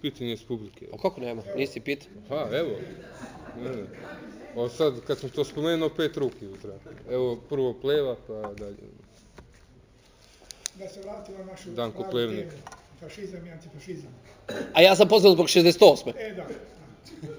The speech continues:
Speaker 2: To mi se
Speaker 1: Bude.
Speaker 2: često dogodi,
Speaker 3: Je.
Speaker 2: da me pozovu zbog onda.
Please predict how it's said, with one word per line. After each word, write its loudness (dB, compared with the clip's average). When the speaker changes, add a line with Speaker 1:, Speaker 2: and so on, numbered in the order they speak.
Speaker 2:
To 8
mi 10
se 12
Speaker 1:
Bude. 8
Speaker 2:
često 10
dogodi, 8
Speaker 3:
Je. -8
Speaker 2:
da 12
me 10
pozovu 12
zbog 6
onda. 4